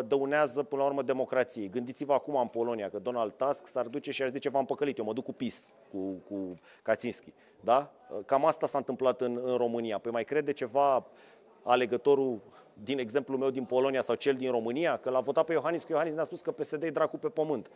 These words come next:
și nu mai trebuie să ajungă la guvernare niciodată. Uh, eu sunt convins că sunt și oameni nemulțumiți. Sunt,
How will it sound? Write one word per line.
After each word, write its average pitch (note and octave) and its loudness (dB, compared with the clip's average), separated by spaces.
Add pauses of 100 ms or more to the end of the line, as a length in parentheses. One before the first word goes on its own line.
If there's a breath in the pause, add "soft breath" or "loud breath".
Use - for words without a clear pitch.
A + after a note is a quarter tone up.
(180 loud breath)
și - -12
nu B2 -4
mai C3 2
trebuie A#2 -8
să C3 -4
ajungă B2+ -2
la B2 4 (220 loud breath)
guvernare C3+ 2
niciodată. C3 0 (300 loud breath)
Uh, B2 6
eu C3 -2
sunt C3+ 0
convins E3 0
că - 0
sunt E3 -2
și E3 -2
oameni D3+ 4
nemulțumiți. C#3 -2
Sunt, D3 -4